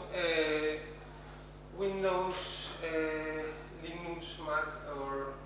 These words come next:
or mobile libraries, uh, when targeting to C plus plus or with, or with, when targeting to Node. Also, when targeting to C plus plus, you can embed a normal C plus plus.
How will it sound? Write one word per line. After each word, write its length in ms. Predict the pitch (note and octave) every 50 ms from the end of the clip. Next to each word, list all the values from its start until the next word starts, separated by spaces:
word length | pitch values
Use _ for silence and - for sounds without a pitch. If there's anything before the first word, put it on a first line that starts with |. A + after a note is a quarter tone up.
| - - - - - - -
or 160 | - D3 D3
mobile 560 | D3 D3 C#3+ C#3+ C#3 C#3+ C#3+ D3 D3 C#3+ C#3+ C#3+ C#3+ C#3+ - - - - - - - D#3
libraries, 460 | D#3 D#3 D#3 E3+ E3 F3 G#3 - - - - - - - - - - - - - - - - - - - - -
uh, 40 | D#3 D#3 D#3 D3+ D3+ D3
when 140 | D3+ D3
targeting 480 | D3 D3+ E3 E3 D#3+ D#3+ D#3+ D#3+ F3 E3+ E3 D#3
to 180 | D#3 D#3+ D#3+ D#3
C 140 | - D#3 D#3 D3+
plus 160 | D#3 D#3+ D#3+ -
plus 200 | - D#3+ D#3 - - - - - - - - E3+
or 260 | E3 E3+ F3 F3+ -
with, 160 | - B2 -
or 520 | D#3 D#3 D#3 D#3 D#3 D#3+ D#3 D3 D3 C#3+ C#3+
with, 80 | C#3+ C#3 - - - - - - -
when 120 | D3 C#3+ C#3+ C#3+ D3
targeting 460 | D#3 D#3 D#3+ E3 E3 - F3 F3 E3+ - -
to 80 | D#3
Node. 200 | C#3+ C3 A#2+ A#2 - - - - - - - - - - - - - - - - - - - - - - - - - - - - - - - - - - - - -
Also, 420 | G3 F#3 F3 - - G#3 G#3+ A#3 A3
when 140 | G3 - -
targeting 520 | - E3+ E3 F3 F3 E3+ F3 F#3+ F#3+ G3 F#3+
to 240 | - F#3+ F3+ E3+ D#3+
C 120 | - F#3 - -
plus 140 | E3+ E3+ F3 D3+ D3+
plus, 240 | G3 A3 G3 - - - -
you 60 | F3 - -
can 140 | - E3+ F3
embed 420 | - D#3 D#3 D#3+ E3+ F#3+ - - - - - - - - - - - - - - - - - - -
a 260 | F3+ F3 E3+ D#3+ D#3+
normal 440 | D#3+ E3 D#3+ D#3+ E3 E3 D#3+ D#3 D3+
C 160 | D#3 D#3 - - -
plus 140 | D#3+ D#3 D#3 -
plus. 220 | F#3 A3 - -